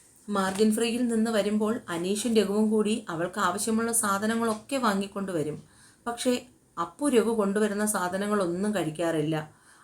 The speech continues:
അനീഷ് മുറിയിലേക്ക് എന്തെങ്കിലും എടുത്തുകൊണ്ട് കൊടുത്തു കഴിഞ്ഞാൽ അവൾ അതിൽ നിന്ന് എന്തെങ്കിലും അവനു വേണ്ടി കഴിച്ചെന്ന് വരുത്തും. മകളുടെ അവഗണന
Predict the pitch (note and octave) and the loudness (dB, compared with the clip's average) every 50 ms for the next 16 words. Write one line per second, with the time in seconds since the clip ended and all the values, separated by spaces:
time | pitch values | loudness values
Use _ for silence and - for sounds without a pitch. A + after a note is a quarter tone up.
0 | _ - F#3+ G3+ A3 A#3+ C4 C#4+ C4+ - B3 A#3 A3+ A#3 A#3 A#3 A#3+ B3 B3 - | _ -4 0 2 4 4 4 2 0 -2 0 0 2 2 2 0 0 0 0 0
1 | A#3 A3 G#3+ G#3+ A3 A3 A3 B3 C4 A#3+ A#3 G#3+ G#3+ - A3+ A3 A3+ A3+ A3 G#3+ | 0 2 2 2 2 2 2 2 2 2 2 2 2 0 0 2 2 2 2 2
2 | G#3+ G3+ G3 G3 - - - A3+ A3 G#3+ G3+ G3 F#3 F#3+ G3 G3+ G3+ G3+ B3+ - | 2 0 0 -2 -6 -2 0 0 2 2 2 0 0 0 -2 -2 -2 -2 -4 -6
3 | - _ _ _ - - - _ _ - - - - - G#3+ A3 A#3 A3 G#3 F#3+ | -10 _ _ _ -20 -20 -20 _ _ -20 -20 -12 -4 0 2 4 4 4 4 4
4 | G#3 A3 A3+ A3+ G#3+ G#3 G#3 A3 B3 - G3 F3 D#3 C3+ D3+ E3 E3 G3+ A3+ B3 | 4 4 4 4 2 2 2 0 -2 -2 -4 -4 -4 -2 -4 -4 -2 -2 0 2
5 | B3 G#3 F#3 F#3 G#3 A#3+ B3 B3 A3 G#3+ A3+ A3 G#3 F3 E3+ E3+ - F#3+ F#3 G3 | 2 2 2 2 0 0 2 2 2 0 0 -2 -2 -2 -2 -2 -2 -2 -2 0
6 | F3+ E3 D3 D3+ D3+ - D#3+ D#3 D#3 - - _ _ _ _ _ - E3 E3 D3+ | 0 0 -2 -2 -6 -8 -8 -8 -8 -12 -18 _ _ _ _ _ -10 -6 -4 0
7 | E3 E3+ E3+ E3+ F#3+ F#3+ F#3+ F3+ F3+ F3 F#3+ G3 G3+ G#3 G#3+ | 2 2 2 4 2 2 2 0 0 0 -2 -2 0 0 0